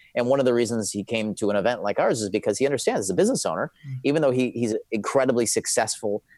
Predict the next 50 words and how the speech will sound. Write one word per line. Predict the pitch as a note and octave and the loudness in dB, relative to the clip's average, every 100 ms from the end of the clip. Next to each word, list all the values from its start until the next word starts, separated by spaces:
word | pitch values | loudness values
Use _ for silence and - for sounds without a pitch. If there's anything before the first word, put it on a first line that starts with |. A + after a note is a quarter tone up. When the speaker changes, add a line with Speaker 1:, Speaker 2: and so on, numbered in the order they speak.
| - F#2+ | -14 -4
Speaker 1:
uh, | F#2 F#2 E2 | -2 -2 -2
you | A2 | -4
know, | F#2 F2 D2+ D2 | -4 -4 -6 -6
hockey | G#2+ F#3+ - | -4 -4 -4
player, | F#2 E2+ _ _ | -4 -4 _ _
if | B2+ | 0
he | C3+ | 2
wants | D3 D#3 | 2 2
to | E3 - | 0 0
be | B2 C3 | 0 2
a | |
great | A2 A#2 A2+ _ A#2 | 4 2 0 _ 0
business | F#3 C4 - | 2 2 0
owner, | F#2+ F2+ C#3+ - _ _ | -2 -2 -4 -6 _ _
he | - | -2
needs | E3+ D#3 | 0 2
to | |
continue | E3+ E3 F3+ F3+ | 0 2 2 2
to | D#3+ | 2
find | - C#3 | 2 0
great | D3 C#3+ | 0 0
coaches. | G#3 C#4 G2+ - | 0 0 -2 -4
Just | B2 | -4
as | E3 | 0
a, | E3 D3 A2+ | 0 0 0
as | B2 | -2
a | C3+ | -4
great | - C#3 A#2+ | 0 0 2
hockey | C#3+ - | 0 0
player, | F3+ E2+ F2 | -2 0 0
he | A2+ | 0
was | A2 | 0
always | G#2 C#3 A3+ | 2 4 2
having | G2 F2 F2 _ - - | 0 -2 -4 _ -20 -2
great | A2+ A2 | 0 0
coaches, | - B2 A2+ G#2 F#2 - | 0 0 0 -2 -2 -4
great | G2+ F2+ | -4 -2
mentors. | F#2+ A2 - F#2+ F#2 | -4 -4 -2 0 0
That, | G#2+ A2 | -2 -2
you | |
know, | D3 | -2
this | C#3+ | 0
is | C#3 | 0
what | B2+ | -2
you | B2 | 2
do | F#3 | 2
as | E3 | 2
a | - | 0
professional | G#2 G#2 - F#2 | -4 -4 -2 -2
athlete. | A#2+ E3 F#2 E2 | -2 -4 -4 -6